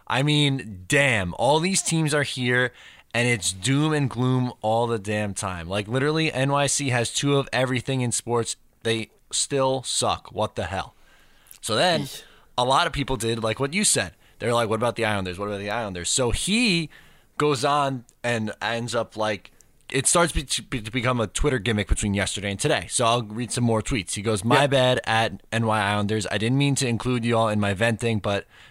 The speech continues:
Speaker 1: damn, bro, it's getting cold. Hibernation season. All I'm asking for is some winning." So the Islanders get in on the action. They reply.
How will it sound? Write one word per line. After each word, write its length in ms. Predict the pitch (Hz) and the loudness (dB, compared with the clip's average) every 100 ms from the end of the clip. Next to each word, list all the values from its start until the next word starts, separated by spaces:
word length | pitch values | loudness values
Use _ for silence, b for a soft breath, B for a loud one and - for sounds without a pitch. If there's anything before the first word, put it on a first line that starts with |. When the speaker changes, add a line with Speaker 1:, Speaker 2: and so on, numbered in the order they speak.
| - | -4
Speaker 1:
damn, 260 | 107 110 104 | 0 2 2
bro, 160 | 107 | 0
it's 120 | 104 - | 0 0
getting 220 | 117 107 | -2 0
cold. 420 | - 113 117 113 - | 0 0 0 -4 -4
Hibernation 640 | 117 127 131 131 117 117 | -2 0 2 2 0 -2
season. 340 | - 123 127 | -2 0 0
All 240 | 85 113 117 | 2 2 2
I'm 80 | 107 | 2
asking 200 | 110 117 | 0 -2
for 240 | - 117 | 0 0
is 80 | 107 | 0
some 180 | - 95 | 0 -2
winning." 300 | 101 87 78 b b b b b - - | -2 -2 -6 b b b b b -20 -4
So 120 | 170 | 0
the 140 | 170 151 | 2 4
Islanders 420 | 190 254 262 185 | 4 4 2 2
get 160 | 185 | 4
in 120 | 170 147 | 4 4
on 100 | 135 | 4
the 100 | 123 | 2
action. 320 | 117 - 117 | 2 0 0
They 100 | 117 | 2
reply. 520 | 131 - 214 131 | 2 2 2 0